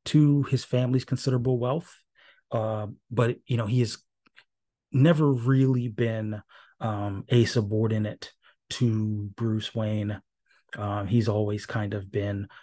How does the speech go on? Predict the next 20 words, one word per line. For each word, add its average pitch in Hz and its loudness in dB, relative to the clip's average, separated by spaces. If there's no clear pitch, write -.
part 120 4
of 104 2
the 107 -2
extended 113 2
Bat 98 -6
family. 101 -8
Uh, 107 -2
and 110 2
now, 107 0
um, 110 -4
you 156 6
know, 143 8
there, 156 4
I 143 2
think 170 6
there's 175 6
an 180 6
opportunity 175 0
to 120 -2
tell, 120 -2